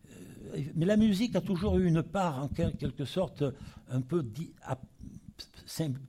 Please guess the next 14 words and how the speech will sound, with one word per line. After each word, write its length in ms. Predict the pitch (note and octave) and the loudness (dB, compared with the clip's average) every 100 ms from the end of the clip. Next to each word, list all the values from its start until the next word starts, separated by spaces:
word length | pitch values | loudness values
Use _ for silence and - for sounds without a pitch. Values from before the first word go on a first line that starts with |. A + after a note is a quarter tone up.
| - | -8
particulière 840 | D3+ - D3+ D#3 E3 F#3 D3 C3 | -8 -8 -6 -2 2 2 2 0
dans, 240 | A2 A#2+ A2+ | -4 -4 -6
dans 180 | G#2+ | -8
ces 200 | G2+ A#2 G2+ F#2+ G2+ | -8 -6 -8 -10 -14
affaires-là, 480 | G#2 - A#2 C#3+ F3 - - - - | -14 -12 -8 -4 -6 -8 -16 -18 -6
parce 200 | C3 - | -4 -4
que 180 | - F3 | 0 2
c'est 300 | F3+ D3 C#3 | 2 -4 -2
un 160 | C#3 E3 | -2 0
art 200 | E3 - | -2 -4
qui 140 | C3+ | 0
est 60 | C3 | 2
moins, 440 | D3+ F#3+ G3+ D#3 - - - - | 2 2 0 -2 -6 -18 -20 -8
euh, 200 | C3 B2 | -6 -6